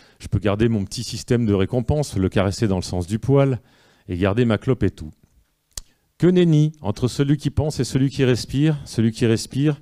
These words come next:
il maîtrise le corps, il maîtrise le cœur. Et le cœur, il me dit, euh, «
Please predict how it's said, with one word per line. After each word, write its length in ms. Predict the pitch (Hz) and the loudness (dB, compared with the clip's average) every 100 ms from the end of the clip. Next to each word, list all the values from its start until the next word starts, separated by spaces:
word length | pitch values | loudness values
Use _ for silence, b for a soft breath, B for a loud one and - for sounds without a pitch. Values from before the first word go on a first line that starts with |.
| b b b | b b b
il 80 | 98 | -8
maîtrise 360 | 95 - 104 101 | -6 -4 -6 -4
le 80 | 107 | -2
corps, 420 | 123 123 120 - _ _ _ _ _ _ - | 0 0 -2 -16 _ _ _ _ _ _ -14
il 80 | 82 | -10
maîtrise 400 | 85 - 87 85 | -8 -8 -6 -6
le 100 | 92 | -4
cœur. 420 | - 107 101 _ _ _ _ _ _ _ _ - | -2 -4 -4 _ _ _ _ _ _ _ _ -12
Et 100 | 87 | -6
le 120 | 87 | -6
cœur, 300 | - 110 110 | -2 0 0
il 80 | 95 | 0
me 120 | 90 | -4
dit, 300 | 87 101 107 | -4 0 2
euh, « 400 | 95 87 85 85 | 4 4 2 0